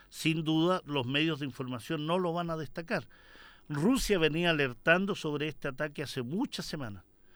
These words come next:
El gobierno sirio había alertado de que expertos franceses en materias de armas químicas estaban ayudando a grupos extremistas en cambiar, eh, el, la cobertura de estos proyectiles,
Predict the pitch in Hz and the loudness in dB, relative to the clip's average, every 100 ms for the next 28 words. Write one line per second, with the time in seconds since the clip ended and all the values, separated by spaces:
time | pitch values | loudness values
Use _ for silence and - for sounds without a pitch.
0 | - - 131 131 143 170 175 160 - 170 | -12 -4 0 2 6 4 4 0 0 2
1 | 170 135 139 147 135 123 - 185 185 135 | 2 2 2 2 0 -4 0 2 4 2
2 | 127 123 147 143 - - 113 117 - 160 | 0 0 -4 -4 -8 -8 -6 -6 0 2
3 | 160 165 147 135 120 123 220 208 - 107 | 2 0 -6 -4 -6 2 2 2 0 -8
4 | - - - - 123 120 120 117 156 160 | -10 -14 -16 -6 -2 0 -2 2 2 4
5 | 139 123 123 147 147 131 - 147 160 - | 0 0 2 2 -2 -6 -4 -4 -4 -4
6 | 147 127 147 151 139 123 123 135 170 175 | -4 -2 -2 0 -2 -4 -2 0 0 0
7 | 147 143 156 165 - - - 135 160 175 | 0 2 2 -2 -10 -16 -4 6 6 6
8 | 165 170 151 - - - 120 123 - 131 | 4 0 -2 -10 -20 -10 -6 -6 -4 0
9 | 131 160 - 180 160 - _ 143 170 170 | 2 0 0 -2 -2 -12 _ 2 2 4
10 | 160 139 139 220 254 165 113 - - 117 | 2 2 2 6 8 8 4 -8 -18 -6
11 | 123 120 117 113 - 127 120 117 117 113 | -2 0 -2 -4 -6 -4 -4 -4 -6 -6
12 | 110 107 104 104 107 127 131 123 135 131 | -6 -8 -10 -12 -14 -6 -4 -2 0 2
13 | 131 131 - 262 190 139 151 - 156 - | 0 0 2 6 6 4 2 -2 -6 -2
14 | 135 127 131 - 190 143 151 | 0 0 -2 0 0 0 -4